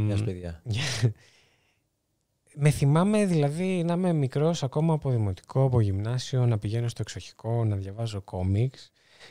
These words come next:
Speaker 2: Και το αγαπημένο μου πράγμα ήταν η σελίδα αυτή που έλεγε "Ήξερες ότι".
Speaker 1: Α, οκ.
Speaker 2: Η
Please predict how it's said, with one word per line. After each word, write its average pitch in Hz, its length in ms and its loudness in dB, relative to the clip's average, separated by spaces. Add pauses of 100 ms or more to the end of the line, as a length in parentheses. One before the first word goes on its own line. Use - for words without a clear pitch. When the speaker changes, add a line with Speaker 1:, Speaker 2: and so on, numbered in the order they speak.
Speaker 2:
Και 135 120 -2
το 131 100 4
αγαπημένο 139 500 4
μου 147 100 0
πράγμα 151 380 0
ήταν 160 240 -2
η 151 60 0
σελίδα 131 360 -2
αυτή 131 200 -6
που 139 120 -10
έλεγε 139 360 -4 (600)
"Ήξερες 110 540 -4
ότι". 95 420 -6 (160)
Speaker 1:
Α, 92 120 -8 (640)
οκ. 101 220 -8
Speaker 2:
Η 90 160 -6